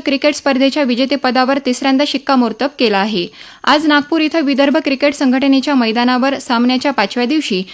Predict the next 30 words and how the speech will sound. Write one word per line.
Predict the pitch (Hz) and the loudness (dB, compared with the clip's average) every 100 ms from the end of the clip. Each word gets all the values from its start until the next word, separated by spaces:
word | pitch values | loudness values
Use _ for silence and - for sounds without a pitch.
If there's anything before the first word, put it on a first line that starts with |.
| - - | -20 -6
विदर्भानं | 277 311 330 311 311 330 | 0 2 4 4 2 2
शेष | 302 294 | 0 -2
भारत | 285 269 262 | -2 0 -2
संघावर | 285 262 254 247 277 | 0 0 2 0 -2
त्र्याण्णव | 277 247 240 269 | 0 0 2 2
धावांनी | 254 214 208 | 2 0 2
मात | 277 214 - | 2 2 0
केली. | 202 180 175 - - - - | -2 -2 -4 -10 -20 -6 0
तीनशे | 294 311 330 | 2 4 0
एकसष्ट | - 320 - | 0 -4 -2
धावांचं | 320 294 277 277 302 | 0 0 0 0 0
लक्ष्य | 254 240 294 | -2 -2 -2
असलेला | 269 269 269 277 | -2 -2 0 -2
शेष | 277 269 254 | -2 -4 -2
भारत | 247 240 | -2 -2
संघाचा | 262 254 240 240 269 | -2 0 0 0 -2
दुसरा | 214 - 277 | -4 -2 -2
डाव | 233 175 170 - - | 0 -2 -6 -16 -6
दोनशे | 240 294 339 349 | 0 2 2 0
सदुसष्ट | 285 285 302 - | -2 0 -2 0
धावांमध्ये | 302 269 233 233 220 285 | 0 2 2 0 0 2
बाद | 247 190 | 2 0
झाला. | 214 185 175 - - - - - | -2 -2 -4 -6 -16 -20 -14 -2
पहिल्या | 277 302 339 | 2 4 4
डावात | 320 311 330 | 2 4 2
झळकवलेल्या | 294 269 269 285 277 277 | 2 2 2 4 4 4
एकशे | 294 240 285 | 2 0 -4
त्रेचाळीस | 262 254 269 269 262 | -2 -2 0 0 0
धावांमुळं | 262 254 262 254 269 - | 0 0 2 2 2 0
अथर्व | 233 262 262 | -4 -2 -2